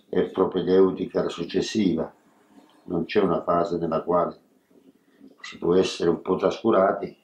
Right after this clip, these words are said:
tanto poi faccio bene quell'altra e il problema lo risolvo. No, ogni fase deve essere fatta bene perché la successiva è dipendente dalla precedente.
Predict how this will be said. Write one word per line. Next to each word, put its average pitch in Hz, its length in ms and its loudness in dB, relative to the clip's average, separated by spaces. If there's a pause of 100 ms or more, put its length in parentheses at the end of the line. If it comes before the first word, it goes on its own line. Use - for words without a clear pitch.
(340)
tanto - 320 0
poi 98 180 4
faccio 87 280 0
bene 92 240 2
quell'altra 90 680 0 (720)
e - 120 -4
il 80 60 -2
problema 90 420 2
lo 85 120 6
risolvo. 87 520 0 (280)
No, 95 400 -2 (720)
ogni 98 300 2
fase 113 360 0
deve 92 180 2
essere 87 320 -2
fatta 95 380 -2
bene 107 380 2
perché 85 460 -2 (720)
la 87 100 -2
successiva 95 960 -2
è 87 140 0
dipendente 87 640 0
dalla 82 220 0
precedente. 85 680 0